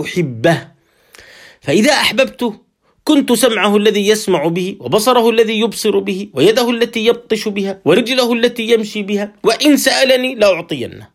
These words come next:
ولئن استعاذني لأعيذنه. وما ترددت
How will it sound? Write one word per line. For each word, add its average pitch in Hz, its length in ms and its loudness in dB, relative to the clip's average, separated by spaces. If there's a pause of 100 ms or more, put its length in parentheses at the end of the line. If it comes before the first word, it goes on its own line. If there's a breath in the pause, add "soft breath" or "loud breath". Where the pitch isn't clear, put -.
(540 loud breath)
ولئن 233 540 2
استعاذني 220 800 2
لأعيذنه. 151 880 -2 (880)
وما 214 300 4
ترددت 208 1200 0